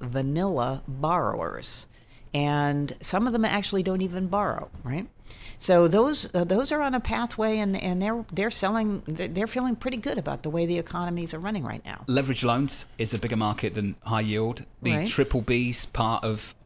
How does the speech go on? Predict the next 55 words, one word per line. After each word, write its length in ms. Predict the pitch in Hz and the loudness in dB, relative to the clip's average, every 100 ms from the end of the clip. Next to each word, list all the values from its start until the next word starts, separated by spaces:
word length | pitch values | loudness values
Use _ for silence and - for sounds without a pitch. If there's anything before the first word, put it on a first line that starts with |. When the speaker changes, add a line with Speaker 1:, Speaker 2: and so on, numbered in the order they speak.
| - _ | -20 _
Speaker 2:
investment 440 | 113 113 - 117 | 0 0 0 -2
grade 180 | 117 120 | 2 0
is 100 | 107 | 0
a 40 | 101 | -2
big 140 | 147 | -2
Speaker 1:
Mm-hmm. 100 | 165 | 0
Speaker 2:
part, 300 | 123 - 113 | 0 -2 -2
bigger 260 | 123 117 101 - - - | 0 0 -2 -8 -18 -2
than 140 | 110 | 0
high 180 | 107 107 | 2 2
yield. 420 | 104 107 113 113 - _ - - _ - | 2 2 0 -2 -8 _ -20 -20 _ -10
This 300 | 127 151 139 | 0 0 2
is 80 | |
a 40 | 107 | 0
big, 180 | 147 - | 0 0
big 120 | 107 | 0
market, 420 | 107 95 - 98 | 0 0 0 0
and, 180 | 101 95 | 0 -2
uh, 80 | 82 - | -6 2
all 180 | 135 | 6
of 80 | 165 | 6
them 100 | 120 | 4
are 40 | 113 | 2
kinda 320 | 120 110 113 | 2 0 -2
coming 220 | - 113 | -2 0
under 160 | 107 98 | 0 0
pressure 320 | 113 110 101 | -2 -2 -2
right 180 | 101 82 | -4 -4
now, 160 | 92 | -6
Catherine. 420 | 85 98 - 185 202 | -6 -8 -8 0 6
Speaker 1:
Well, 120 | 269 | 6
but 160 | 294 | 6
they 100 | 302 | 2
should 320 | 294 - 370 254 | 0 2 0 0
be. 280 | 98 - - - | -4 -4 -12 -2
They 120 | 220 | 2
should 280 | - 320 180 | 4 2 0
be. 160 | 104 | -2
I 60 | 135 | 0
mean, 320 | 160 165 165 | 0 0 0
we'd 140 | 190 196 | 0 2
had 180 | 190 - | 0 0
ten 260 | 240 277 | -2 0
years' 360 | 262 170 185 - | -2 -2 -4 -2
worth 180 | 160 151 | -2 -2
of 120 | 151 | -4
quantitative 560 | 175 180 190 208 202 | -2 -2 -2 -2 -2
easing, 320 | 135 123 165 175 | -2 -4 -2 -4
which 160 | 156 | -4
was 100 | 151 | -6
designed 600 | - 139 131 156 190 220 | -4 -2 0 0 0 0
to 60 | 175 | -2
narrow 320 | 156 156 170 | -2 0 -2
risk 360 | 156 139 - - | -2 -4 -4 -6
spreads, 560 | - - - - - | -6 -8 -8 -8 -8